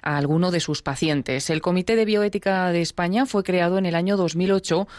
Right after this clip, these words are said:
como un órgano colegiado, independiente y de carácter consultivo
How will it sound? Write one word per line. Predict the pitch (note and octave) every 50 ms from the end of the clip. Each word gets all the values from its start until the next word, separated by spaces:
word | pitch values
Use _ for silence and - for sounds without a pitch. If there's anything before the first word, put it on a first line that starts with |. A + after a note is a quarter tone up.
| - - -
como | - E3+ E3+ F3+
un | G#3+ A#3
órgano | A#3+ A#3+ A#3+ A#3+ B3 A#3+ B3 A#3+
colegiado, | - G3 F3+ D#3+ D#3 - - A3 G#3+ F#3+ D#3+ C#3+ - -
independiente | E3+ F3 F3 E3+ E3+ E3 - E3+ E3+ F3+ F#3+ A3 B3 A#3+ G#3+ F3+
y | E3
de | D#3 D#3+ D#3
carácter | - E3+ G3 G3+ - E3+ D#3+ -
consultivo | G#3 A3 G#3 - F3 E3 - - G3 F3 D3 D3+ F3 F3